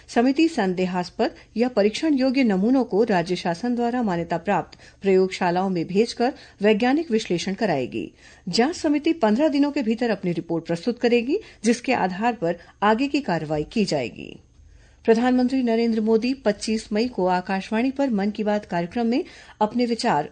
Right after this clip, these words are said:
देश और विदेश के लोगों के साथ साझा करेंगे। ये मासिक रेडियो कार्यक्रम का एक सौ बाईसवां एपिसोड होगा।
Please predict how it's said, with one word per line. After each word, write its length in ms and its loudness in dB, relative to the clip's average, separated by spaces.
देश 320 2
और 120 2
विदेश 300 0
के 120 -2
लोगों 260 0
के 120 -4
साथ 180 -6
साझा 340 -6
करेंगे। 480 -4
ये 120 4
मासिक 420 -2
रेडियो 280 0
कार्यक्रम 440 -2
का 280 0
एक 140 -2
सौ 140 -2
बाईसवां 500 0
एपिसोड 380 -4
होगा। 360 -4